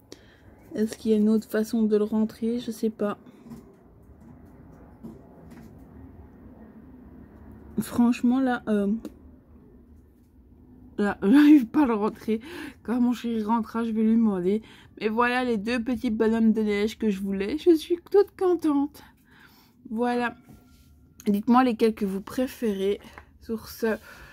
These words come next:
moi, je vous laisse là. Je vais régler le compte à mon cher chat qui commence toujours à pleurer là, quand je suis occupée à faire une vidéo. Et sur ce, je, je vous dis à bientôt pour une prochaine vidéo. Bye bye tout le monde.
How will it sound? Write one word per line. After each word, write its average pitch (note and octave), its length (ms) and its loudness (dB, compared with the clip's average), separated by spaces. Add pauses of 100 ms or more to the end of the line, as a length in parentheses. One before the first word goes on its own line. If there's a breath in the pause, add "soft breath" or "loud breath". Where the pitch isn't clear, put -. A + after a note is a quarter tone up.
(240 loud breath)
moi, A3+ 280 2
je A3 160 2
vous A#3 140 0
laisse A3+ 320 2
là. A3 380 2
Je G#3+ 160 -4
vais A3 100 -2
régler A3 320 0
le G3+ 60 -2
compte A#3+ 240 -4
à A#3 60 -2
mon G3 380 -4 (140)
cher - 480 -6
chat B3+ 320 -2 (960 loud breath)
qui A#3+ 100 -6
commence B3 300 6
toujours A#3+ 280 2
à A3 60 2
pleurer A3 420 4
là, G#3+ 200 0
quand G3 120 -2
je G#3 60 -4
suis - 80 -4
occupée G#3+ 340 -2
à F#3+ 80 2
faire G3 140 0
une G3 120 -8
vidéo. G#3 400 2 (1000 soft breath)
Et G#3+ 220 4
sur A#3 200 -8
ce, A#3+ 260 -4
je, G3+ 140 -2 (180)
je G#3 180 -2
vous A#3+ 200 0
dis G#3+ 300 -4
à A#3+ 100 0
bientôt A#3 320 0
pour A3 180 -4
une G#3 100 0
prochaine A#3+ 300 0
vidéo. G3+ 240 2
Bye G3+ 140 2
bye A3 160 0
tout C4+ 100 -2
le B3 60 4
monde. A#3+ 240 -2